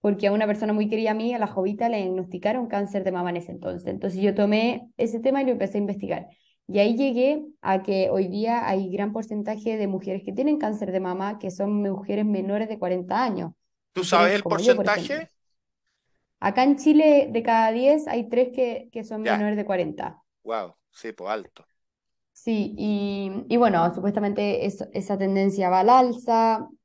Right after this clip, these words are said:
Speaker 1: se debe básicamente por la maternidad tardía, por el sedentarismo, hay ciertos factores que ha,
Speaker 2: Perfecto.
Speaker 1: ha un
Speaker 2: Factores de
Speaker 1: poco
Speaker 2: riesgo.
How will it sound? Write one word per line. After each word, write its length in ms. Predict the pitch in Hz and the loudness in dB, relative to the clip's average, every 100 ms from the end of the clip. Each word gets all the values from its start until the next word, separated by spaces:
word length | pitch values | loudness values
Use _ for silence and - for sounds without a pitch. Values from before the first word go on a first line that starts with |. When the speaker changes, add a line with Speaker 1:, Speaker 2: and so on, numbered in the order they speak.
| _ _ | _ _
Speaker 1:
se 200 | _ - | _ -6
debe 540 | 196 190 196 202 196 196 | -2 0 0 0 -2 -8
básicamente 760 | - 185 185 196 185 185 185 180 | -4 -4 -4 -8 -8 -8 -8 -4
por 280 | 180 180 | -2 0
la 100 | 175 | 0
maternidad 500 | 170 170 165 170 170 | -2 -4 -4 -2 -2
tardía, 920 | 170 165 175 208 208 202 190 190 185 185 | -2 -4 -2 0 0 2 2 2 0 -2
por 420 | 180 180 185 180 - _ _ _ | -4 0 -2 -4 -12 _ _ _
el 240 | 180 175 | -4 -2
sedentarismo, 760 | 180 175 170 175 196 214 196 190 | 0 0 2 2 4 2 2 2
hay 160 | 202 | 0
ciertos 300 | 202 214 233 | -2 -4 -4
factores 440 | 226 208 220 226 226 | -4 -4 -2 -2 -2
que 140 | 214 | -2
ha, 280 | 202 208 208 - | 0 0 -2 -8
Speaker 2:
Perfecto. 260 | 107 _ - | -14 _ -10
Speaker 1:
ha 100 | - | -4
un 60 | |
Speaker 2:
Factores 320 | 190 202 143 143 | 0 2 2 2
de 80 | |
Speaker 1:
poco 100 | 139 | 2
Speaker 2:
riesgo. 280 | 151 139 107 | 4 2 -2